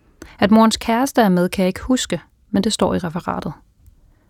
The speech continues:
Psykologen skriver, at pigen er enebarn og bor sammen med sin mor efter forældrenes skilsmisse. Morens kæreste har boet sammen med dem i et år.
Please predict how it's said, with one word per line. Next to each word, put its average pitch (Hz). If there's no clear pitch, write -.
Psykologen 254
skriver, 233
at -
pigen 214
er -
enebarn 202
og -
bor 190
sammen 190
med 190
sin 175
mor 180
efter 180
forældrenes 180
skilsmisse. 180
Morens 185
kæreste 185
har 175
boet 185
sammen 180
med 180
dem 185
i 180
et -
år. -